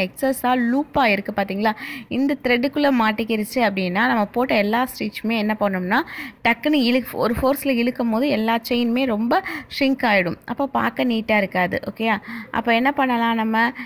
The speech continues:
இதை ஃபுல்லா நம்ம வந்து ப்ராப்பரா கட் பண்ணிட்டு யூஸ் பண்ணோம்னா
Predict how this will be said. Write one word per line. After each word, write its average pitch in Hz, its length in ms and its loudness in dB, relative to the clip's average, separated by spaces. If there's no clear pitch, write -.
இதை 214 240 -2
ஃபுல்லா 247 500 2
நம்ம 214 280 2
வந்து 208 260 -2
ப்ராப்பரா 226 520 0
கட் 220 280 -4
பண்ணிட்டு 247 340 0
யூஸ் 208 240 -4
பண்ணோம்னா 208 360 -2